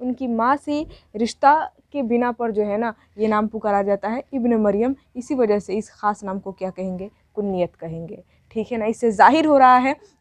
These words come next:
कि ये जो नाम है, उनके अपने रिश्तेदारों के बिना पर रखा गया है, ठीक है, उनकी माँ के रिश्ते के ऊपर रखा गया है, ठीक है ना।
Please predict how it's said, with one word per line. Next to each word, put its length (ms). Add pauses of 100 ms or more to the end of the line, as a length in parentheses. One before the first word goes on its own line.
कि 300 (220)
ये 120
जो 120
नाम 360
है, 240 (360)
उनके 360
अपने 460
रिश्तेदारों 680
के 220
बिना 300
पर 200
रखा 280
गया 180
है, 200 (220)
ठीक 160
है, 60
उनकी 280
माँ 260
के 180 (560)
रिश्ते 500 (220)
के 80
ऊपर 280
रखा 280
गया 200
है, 160 (360)
ठीक 180
है 100
ना। 120